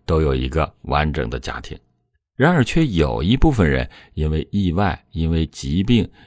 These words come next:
因为某些原因，而令自己不能拥有一个正常的家庭，一个代表着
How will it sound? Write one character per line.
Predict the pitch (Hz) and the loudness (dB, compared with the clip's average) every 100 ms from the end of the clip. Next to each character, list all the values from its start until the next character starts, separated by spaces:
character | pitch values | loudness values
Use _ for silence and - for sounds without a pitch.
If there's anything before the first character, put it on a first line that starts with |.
| - | -6
因 | 76 80 | -4 -2
为 | |
某 | 78 69 62 | -2 -2 -4
些 | - | -4
原 | 71 64 76 | -4 -2 2
因， | 92 113 _ _ _ _ _ | 2 0 _ _ _ _ _
而 | - - | 2 6
令 | 190 87 | 6 4
自 | 95 80 | 2 0
己 | 69 60 - - | -2 -6 -8 -2
不 | - | 2
能 | 78 71 | 2 2
拥 | 73 80 | 2 2
有 | 69 | 0
一 | 57 | -2
个 | - 76 | -2 -4
正 | - 151 | 0 0
常 | - 64 | -2 -6
的 | 60 | -12
家 | - - | -12 -12
庭， | - - - _ _ | -10 -12 -16 _ _
一 | - 76 | -6 -2
个 | 82 78 | 0 0
代 | 92 80 | 2 0
表 | 69 55 | 0 -4
着 | 57 64 | -4 -6